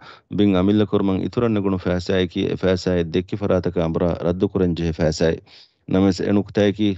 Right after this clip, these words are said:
میگزی آیا گڑے نکتہ ہے نو۔ Bikka faratuga registry gawin abe, gem faratuga registration na gulwa. Min masala ga balan jihe asasi no kutaki sin fedo zume kya goti wa shagin huri min taka, e min ta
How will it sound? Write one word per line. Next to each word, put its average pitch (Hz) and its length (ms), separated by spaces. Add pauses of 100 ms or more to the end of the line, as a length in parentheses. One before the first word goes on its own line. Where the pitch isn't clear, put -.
میگزی 90 600
آیا 87 240 (340)
گڑے 87 240
نکتہ 80 300
ہے 80 100
نو۔ 82 180 (1500)
Bikka 110 280
faratuga 123 400
registry 104 400
gawin 95 380
abe, 92 400 (540)
gem 90 240
faratuga 90 420
registration 85 480
na 76 100
gulwa. 80 380 (680)
Min 127 160
masala 160 340
ga 151 100
balan 123 280
jihe 120 180
asasi 113 460
no 98 100
kutaki 87 480
sin 98 320
fedo 98 400
zume 113 480
kya 101 240
goti 92 240
wa 87 100
shagin 110 400
huri 95 160
min 90 200
taka, 95 360
e 98 80
min 98 280
ta 110 160